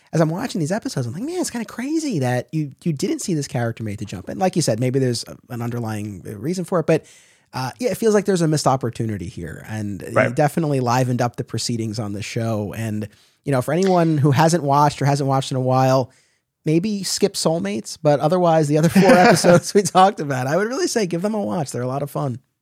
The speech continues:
Speaker 2: They're really good. And, and again, not, like you were saying, not typical episodes of the show, but a good, um, pulse check on what the show is capable of throughout the run of it.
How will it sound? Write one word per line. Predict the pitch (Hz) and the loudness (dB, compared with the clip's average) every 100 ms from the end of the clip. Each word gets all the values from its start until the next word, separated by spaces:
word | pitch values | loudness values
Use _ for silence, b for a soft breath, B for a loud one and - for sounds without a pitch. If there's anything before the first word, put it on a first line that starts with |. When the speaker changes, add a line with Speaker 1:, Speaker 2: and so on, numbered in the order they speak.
| _ _ _ _ _ | _ _ _ _ _
Speaker 2:
They're | 135 | 2
really | 120 131 131 123 | 6 6 6 4
good. | 127 117 107 - | 6 4 4 0
And, | 110 - | 0 2
and | 135 123 - | 2 2 2
again, | 156 147 170 139 123 143 | 2 6 6 6 4 2
not, | 156 - - _ _ _ _ | 2 2 -6 _ _ _ _
like | 135 117 | -4 -2
you | 139 | 0
were | 131 | 0
saying, | 117 107 | -2 -2
not | 107 104 | -2 -4
typical | 127 127 151 | -6 -4 -2
episodes | 156 170 - 170 170 | -2 -2 -2 -2 -2
of | 170 | -4
the | |
show, | 165 - 180 185 b b b b _ | -2 0 2 0 b b b b _
but | 135 | 4
a | 110 | 4
good, | 117 135 127 120 113 - - _ _ _ _ | 2 6 6 6 0 -12 -18 _ _ _ _
um, | 117 113 104 104 107 110 - _ | 4 6 6 2 -2 -6 -10 _
pulse | - 165 - | 2 2 2
check | - 127 - - | 2 2 0 -2
on | 117 113 | 0 2
what | 113 104 | 2 0
the | 120 | -2
show | 101 104 95 | -4 -2 -4
is | - | -4
capable | - 87 - - - | -6 -6 -8 -8 -2
of | - - - | -2 -2 -10
throughout | - - - | -8 -8 -6
the | - | -8
run | - - | -8 -6
of | - | -6
it. | 92 | -6